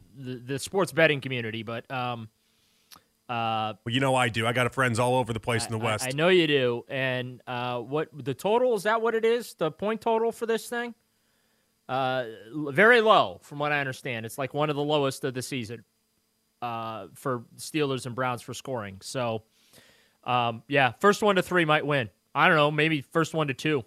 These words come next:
Speaker 1: <laughs> I, I mean, I, I've watched a lot of Steeler games this year, man. It, it's painful to watch. It is painful watching that football team, but <laughs> they win.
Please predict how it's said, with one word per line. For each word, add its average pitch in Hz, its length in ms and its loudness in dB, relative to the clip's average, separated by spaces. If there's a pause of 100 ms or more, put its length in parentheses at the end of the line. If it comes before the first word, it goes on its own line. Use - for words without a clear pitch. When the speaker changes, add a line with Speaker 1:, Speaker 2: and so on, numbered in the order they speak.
(140)
Speaker 1:
<laughs> - 180 -4
I, 240 1160 4 (460)
I 170 140 8
mean, 160 280 4 (500)
I, 160 180 4
I've 196 220 8
watched 233 240 6
a 202 40 -4
lot 190 200 8
of 165 60 2
Steeler 165 340 2
games 170 240 2
this 180 200 0
year, 180 120 2
man. 175 280 2 (800)
It, 170 260 4
it's 170 160 2
painful 160 400 2
to 113 40 -4
watch. 107 480 -4 (920)
It 180 340 6
is 156 280 2
painful 170 640 0
watching 127 380 0
that 135 160 -2
football 143 340 0
team, 156 460 -4
but 165 280 8 (200)
<laughs> - 1080 -20
they 107 100 -8
win. 127 360 0